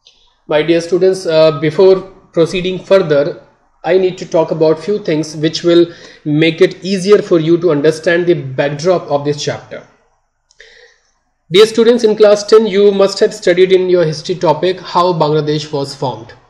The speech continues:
There was a war between India and Pakistan in nineteen seventy-one, and, uh, which is also called as the War of in-, Bangladesh's Independence.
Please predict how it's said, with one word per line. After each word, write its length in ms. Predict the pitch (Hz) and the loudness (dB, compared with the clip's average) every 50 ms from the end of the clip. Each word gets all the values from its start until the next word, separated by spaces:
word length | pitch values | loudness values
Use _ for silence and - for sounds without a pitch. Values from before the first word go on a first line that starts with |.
| _ _ | _ _
There 140 | - 147 147 | -2 0 0
was 160 | 147 147 143 | 2 0 0
a 40 | 151 | 0
war 280 | 139 160 165 170 180 180 | 0 2 2 2 2 0
between 400 | 160 160 156 151 160 165 165 175 | 0 -4 -6 -2 -2 -2 -2 -2
India 420 | 143 147 156 160 165 170 170 160 | -4 -6 -4 -2 -2 0 -2 -2
and 200 | 156 151 151 147 | -4 -6 -8 -6
Pakistan 520 | 151 147 139 147 151 - - 170 170 170 160 | -8 -6 -6 -6 -6 -6 -4 -4 -4 -4 -4
in 120 | 156 156 | -4 -4
nineteen 400 | 156 147 151 151 156 185 185 180 | -2 -4 -4 -4 -4 -6 -6 -4
seventy-one, 720 | 185 185 156 160 160 156 165 151 156 156 156 165 185 - - - _ - - - - - _ _ _ _ | -4 -4 -4 -4 -4 -4 -2 0 0 0 0 0 -4 -8 -16 -20 _ -20 -20 -20 -20 -20 _ _ _ _
and, 320 | - 151 156 160 165 160 160 | -2 0 2 2 2 4 2
uh, 80 | 160 | 2
which 180 | 156 160 160 - | 2 0 0 -2
is 100 | 180 160 | 0 0
also 320 | 180 180 180 180 - 208 | 2 0 0 0 0 0
called 360 | - - 180 165 165 170 175 175 | 0 0 0 0 2 2 0 -2
as 440 | - 156 156 156 160 170 170 156 | -2 -2 0 0 0 -2 -2 -2
the 480 | 147 175 170 170 175 180 175 165 - - _ _ _ _ _ - | -2 0 0 0 -2 -4 -6 -8 -10 -16 _ _ _ _ _ -14
War 400 | 151 139 151 185 180 185 190 190 - | -8 0 4 4 6 6 6 4 4
of 460 | 156 160 165 170 170 160 - - - - | 4 4 4 4 2 -2 -6 -14 -12 -8
in-, 220 | 151 160 170 160 151 | -6 -6 -6 -6 -6
Bangladesh's 720 | 151 156 160 165 165 156 156 165 170 170 - - - - | -4 -2 0 0 0 0 0 -2 -2 -4 -6 -12 -12 -8
Independence. 880 | 147 160 156 143 170 151 151 147 131 113 107 - - - - - _ | -6 -4 -2 -2 0 -2 0 -2 -4 -6 -8 -12 -16 -18 -18 -20 _